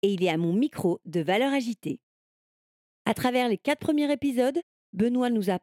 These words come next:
partagé son regard sur l'actualité du monde du travail aujourd'hui en France, notamment l'impact de la guerre en Ukraine et de la réforme des retraites. Dans le deuxième épisode, nous avons parlé du future of work. Dans le troisième épisode, nous avons évoqué son regard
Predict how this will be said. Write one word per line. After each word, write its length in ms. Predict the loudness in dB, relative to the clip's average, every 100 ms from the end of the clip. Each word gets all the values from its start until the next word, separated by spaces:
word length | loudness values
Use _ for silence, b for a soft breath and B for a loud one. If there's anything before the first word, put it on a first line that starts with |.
| -4
partagé 480 | -6 0 0 0 -2
son 160 | 0
regard 460 | 0 2 0 0 -4
sur 180 | -4 0
l'actualité 760 | 0 -2 -2 -2 -2 -2 -2
du 100 | 0
monde 180 | 0 0
du 120 | -2
travail 360 | -4 -2 0 0
aujourd'hui 360 | 0 -2 -2
en 80 | -4
France, 440 | -6 -4 -4 -4 -10 B B -4
notamment 440 | -2 0 0 0
l'impact 500 | 2 0 0 -4 -2
de 80 | 0
la 140 | 0 2
guerre 220 | 0 0
en 60 | -2
Ukraine 420 | -4 -4 -4 -4 _ _ -2
et 140 | 0
de 80 | 2
la 140 | 0 0
réforme 360 | -2 -2 -2
des 100 | -2
retraites. 520 | -4 -6 -8 -10 _ _ _ _ _ _ -4
Dans 220 | 0 2
le 140 | 0
deuxième 480 | 0 0 0 0 0
épisode, 520 | -2 -2 0 0 -2 -8 b b
nous 200 | -4 0
avons 180 | 0 0
parlé 300 | -2 -4 -4 -4
du 160 | -8 -6
future 440 | -2 0 0 0
of 180 | 0 2
work. 460 | 0 0 -6 _ _ _ _ _ -2
Dans 220 | 0 0 0
le 140 | -4
troisième 420 | -2 0 2 2
épisode, 500 | 0 -2 0 0 0
nous 180 | 0 0
avons 180 | 0 0
évoqué 500 | 0 -2 -4 -2 -2
son 200 | -4 -4
regard 580 | -2 0 0 0 -2